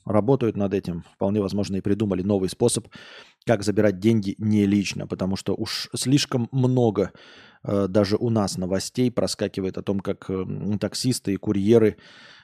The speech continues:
э, бдительно, э, раскусывают мошенников, э, видят, э, нездоровое поведение пожилых людей и обращаются в полицию. Очевидно, что эта схема уже не работает.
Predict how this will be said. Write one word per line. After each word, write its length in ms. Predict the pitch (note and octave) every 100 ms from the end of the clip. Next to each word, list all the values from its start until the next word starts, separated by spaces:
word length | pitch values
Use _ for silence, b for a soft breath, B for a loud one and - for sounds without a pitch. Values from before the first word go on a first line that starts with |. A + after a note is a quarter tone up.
| B
э, 440 | A2 G#2+ A2 A2 G#2+ - _
бдительно, 800 | A2+ A2+ A2+ C3 C3 A#2+ A2+ A2 - _ _ _ _ _ _ _ _ _ _ _ _ _ _ _ -
э, 40 | F#2+
раскусывают 1160 | G2+ G#2 G2+ A#2 A2 - C#3 A#2+ G#2+ G2 - _ -
мошенников, 920 | G#2 G#2+ G2+ - D3+ C#3 G#2 - -
э, 300 | G2+ G2 G2 G2
видят, 460 | G#2+ A#2 G2+ -
э, 340 | G2 G2 G2 F#2
нездоровое 540 | A2 G#2+ A2 G#2+ G2
поведение 640 | F#2 G2+ G2+ G#2 G2 F#2+ E2+
пожилых 420 | - G2+ G2 F#2
людей 360 | G#2 A#2 C#3 C#3 B B B
и 80 | -
обращаются 560 | G2+ G2+ F#2+ G#2 G2 F#2
в 80 | -
полицию. 480 | F#2+ F2+ - - - B B -
Очевидно, 400 | G#2+ - C3 A2+
что 160 | -
эта 160 | G#2+ -
схема 340 | - A#2+ A2+ -
уже 300 | G2+ G2+ -
не 160 | G#2 G2
работает. 600 | F#2+ F#2+ F#2 - -